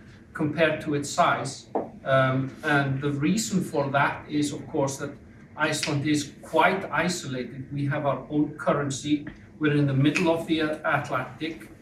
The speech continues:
We have our own, uh, culture and language and our own legal system. And so we've had to build all the financial infrastructure, uh, as a large country would.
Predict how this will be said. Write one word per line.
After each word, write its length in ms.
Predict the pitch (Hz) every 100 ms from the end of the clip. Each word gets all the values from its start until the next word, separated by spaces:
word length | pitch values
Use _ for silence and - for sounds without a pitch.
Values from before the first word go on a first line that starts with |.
| - -
We 120 | 151
have 160 | 143 143
our 200 | 143 151
own, 380 | 147 147 147
uh, 480 | 147 139 135 131 131 - - - -
culture 460 | 160 147 143 160
and 180 | 143 135
language 500 | 131 - 107 - -
and 120 | 139
our 220 | 135 127 127 131
own 320 | 135 131 131
legal 300 | 233 - -
system. 480 | 135 - - - 131 - - - - -
And 440 | 143 139 135 -
so 180 | - 170
we've 340 | 151 165 -
had 260 | 139 165 -
to 60 | 147
build 440 | - 180 180 -
all 240 | 165 160
the 160 | 151 151
financial 600 | 165 143 147 147 - -
infrastructure, 840 | 175 180 175 - 147 143 - - - - - - - 139
uh, 400 | 139 139 135 -
as 480 | 143 139 - - -
a 120 | 139
large 340 | 151 175 - -
country 480 | 143 127 - 123 120
would. 240 | 131 120